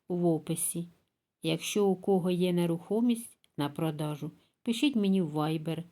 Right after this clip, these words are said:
або телефонуйте по номеру нуль дев'яносто п'ять, вісімдесят сім, три нуля, сімдесят шість. Підписуйтеся на наш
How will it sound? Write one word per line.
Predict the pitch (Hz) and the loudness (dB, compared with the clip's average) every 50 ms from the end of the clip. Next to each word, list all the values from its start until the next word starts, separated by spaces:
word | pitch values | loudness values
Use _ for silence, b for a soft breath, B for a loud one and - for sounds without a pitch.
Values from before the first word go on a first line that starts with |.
| b b b b _ - | b b b b _ -6
або | - 175 175 170 202 196 | -4 -4 -2 0 -2 -2
телефонуйте | 196 202 196 180 180 175 180 - 185 175 175 196 226 226 233 226 220 | 2 2 2 2 2 0 0 0 0 2 4 4 2 2 2 0 -4
по | 220 - 180 | -2 -2 0
номеру | 156 147 147 151 151 151 151 156 165 160 156 _ _ _ _ _ _ _ _ _ _ - | 0 2 0 0 0 -2 -2 -4 -6 -8 -10 _ _ _ _ _ _ _ _ _ _ -4
нуль | - 240 247 226 | -2 0 0 2
дев'яносто | 185 190 185 180 175 180 170 175 - - 165 | 2 2 2 2 2 0 0 -2 -2 -4 -4
п'ять, | 165 - - 156 147 143 147 147 - - _ _ _ _ _ _ _ _ _ _ _ - | -4 -4 -6 -4 -4 -4 -8 -10 -14 -20 _ _ _ _ _ _ _ _ _ _ _ -8
вісімдесят | 190 185 208 214 214 - - 160 160 156 - - - 147 147 | -4 0 0 0 0 0 0 0 0 -2 -4 -6 -6 -6 -4
сім, | - - - - 175 170 160 160 - - _ _ _ _ _ _ _ _ _ _ _ _ _ _ - | -2 -2 -2 0 -2 -2 -4 -6 -10 -14 _ _ _ _ _ _ _ _ _ _ _ _ _ _ -6
три | - 196 214 208 | -2 0 0 2
нуля, | 196 175 165 151 151 156 165 175 185 180 - _ _ _ _ _ _ _ _ | 2 2 0 0 0 -2 -2 -2 -4 -8 -12 _ _ _ _ _ _ _ _
сімдесят | - - - - 185 190 190 175 180 175 175 - 170 165 | -6 -4 0 0 2 2 2 0 0 -2 -2 -2 -4 -4
шість. | - - - - 135 139 139 - - - - - - _ _ _ _ _ _ _ _ _ _ _ _ _ _ _ _ _ _ _ _ _ _ _ _ _ _ _ _ _ _ _ _ _ _ | -6 -8 -8 -8 -6 -6 -6 -8 -8 -10 -12 -16 -20 _ _ _ _ _ _ _ _ _ _ _ _ _ _ _ _ _ _ _ _ _ _ _ _ _ _ _ _ _ _ _ _ _ _
Підписуйтеся | - 233 226 233 - 294 294 285 - 180 170 175 - 156 - - 170 156 | -4 -4 -4 0 4 4 4 4 4 2 0 0 0 -4 -2 -2 -4 -2
на | 156 156 | -2 -2
наш | 156 156 151 156 - - | -2 -2 -4 -6 -6 -8